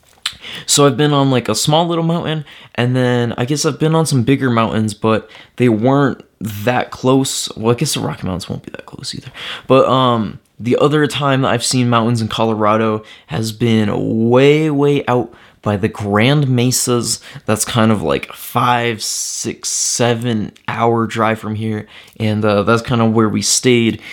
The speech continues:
If you remember, there's a couple times this year that we stayed at, like, this little Airbnb out in the mountains. Um,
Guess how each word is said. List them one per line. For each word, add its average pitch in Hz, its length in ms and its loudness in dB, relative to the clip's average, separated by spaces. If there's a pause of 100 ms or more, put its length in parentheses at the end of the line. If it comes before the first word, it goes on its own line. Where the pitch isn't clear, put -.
(120)
If - 120 -6
you 113 80 6
remember, 131 480 0 (200)
there's 113 160 -4
a 123 60 -4
couple 139 280 -4
times 131 360 -2
this 120 220 -4
year 113 280 2
that 104 180 2
we 110 100 0
stayed 110 320 0
at, 113 120 0
like, 98 200 -2
this 101 200 -4
little 104 480 2 (400)
Airbnb 120 880 0
out 107 180 2
in 123 80 0
the 131 80 0
mountains. 131 600 -2
Um, 110 440 -2